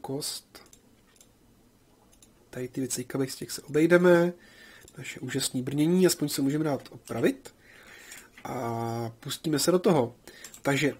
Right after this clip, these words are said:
myslím si, že máme akorát, eh, čtyři. Super. A sem dáme takhle. Šups. A máme Band of Aura. Já ji takhle vezmu. A, sorry. Nasadím si ji.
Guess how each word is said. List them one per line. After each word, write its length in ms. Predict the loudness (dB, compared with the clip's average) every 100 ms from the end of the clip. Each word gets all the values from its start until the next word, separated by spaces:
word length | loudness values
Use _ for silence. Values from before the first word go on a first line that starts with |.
| -6
myslím 280 | -4 -4 -2
si, 120 | -2
že 100 | 0
máme 320 | 0 2 0
akorát, 1080 | -2 -14 _ _ 2 6 8 6 4 -4 -8
eh, 340 | -2 -2 -2
čtyři. 420 | -6 -6 -2 -2 -4 _ _ _ _
Super. 420 | -20 -16 -4 -4 -4 _ _ _ _ -20 _ _ _ _ _ _ _ _ _ _ _ _ _ _ _ _ _ _ _ -14
A 200 | -12 -10
sem 260 | -6 -6 -6
dáme 260 | -8 -10
takhle. 380 | -12 -12 -14 -14 -16 _ _ -20 -20 -16 -16
Šups. 460 | -14 -12 -12 -14 -12
A 80 | -2
máme 400 | 2 4 4 2 -2 -4
Band 240 | -4 -4
of 140 | -12 -16 -10
Aura. 240 | -10 -10 -16 _ -20 -20 -20 _ -20 _ _ _ -2
Já 60 |
ji 80 | 2
takhle 200 | 4 6
vezmu. 420 | 4 4 0 -2 -6 _ _ _ _ _ _ _ -16
A, 180 | -14 -14
sorry. 300 | -14 -10 -10 -10 _ _ _ _ -20 _ -20 _ _ _ _ _ _ -10
Nasadím 640 | -6 -4 -4 -4 -2 -2
si 180 | 2 4
ji. 260 | 4 2